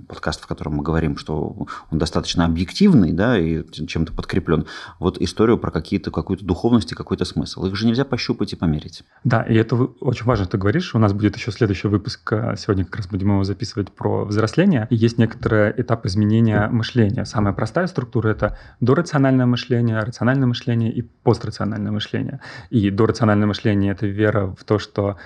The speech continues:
Speaker 2: я могу там разложить карты, и жизнь изменится. Рациональное мышление — это вера в научные данные, которые мы здесь всячески п-, пропагандируем. А пострациональное мышление — когда я учитываю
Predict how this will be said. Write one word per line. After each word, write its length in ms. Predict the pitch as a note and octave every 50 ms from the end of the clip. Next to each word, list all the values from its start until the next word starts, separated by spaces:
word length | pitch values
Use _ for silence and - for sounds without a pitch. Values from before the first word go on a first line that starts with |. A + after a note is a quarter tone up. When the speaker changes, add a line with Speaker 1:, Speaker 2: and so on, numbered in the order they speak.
| F2 - -
Speaker 2:
я 160 | - G#2 G2+
могу 300 | G2 G2+ G2+ F#2+ A2+ G#2
там 360 | G2 - A2 G#2+ G#2+ G#2+ G#2+ -
разложить 420 | A2+ A2 G#2 G#2+ A2 G#2+ G#2+ - -
карты, 320 | - G#2+ F#2+ C#3 - A#2
и 40 | G2+
жизнь 220 | F#2+ G#2+ E2+ A2
изменится. 540 | G#2 F#2+ G#2 F#2+ G#2 A2 - - G3 G#3+ F#3+ - - - - - -
Рациональное 540 | - - - - A#2+ A#2 B2+ A#2+ A2+ A2+ G#2+
мышление — 460 | G#2 G2+ - - A2+ G2+ G2+ G2+ G2+
это 160 | G2 - G#2+
вера 260 | G2 G#2+ G#2+ G2+ G2+
в 80 | F#2+ G2
научные 440 | A2 A2 G#2+ G2+ F2+ - A2 G#2+ G#2
данные, 420 | G2+ G2+ F#2 F#2 G2+ A2 C3 D#3+ E3+
которые 320 | - C#3 - B2+ A#2+ A#2+
мы 80 | A#2+ A2+
здесь 240 | B2 A#2 - - - _ _ _
всячески 500 | - - B2+ A#2 - B2+ - - - A#2+
п-, 520 | A2 - - - A#2+ A2+ G#2+ A2+ A#2 A#2+ G#2+ -
пропагандируем. 720 | - - - - A2 G#2 A2+ A#2 A2+ A#2 A2 A2+ A2+ A2+ - - - - -
А 80 | - A#2+
пострациональное 640 | - D3 D3+ - F3+ D#3+ - C#3+ B2+ B2 A#2+ A2+ A2+
мышление — 500 | A2+ - - - A#2+ G#2+ G#2 G#2 G#2+ G#2
когда 260 | - G#2+ G#2 G2+ A#2
я 100 | A#2+ A#2
учитываю 600 | A#2 A2+ - - B2 - B2 G#2+ A2 A2+ A2 A2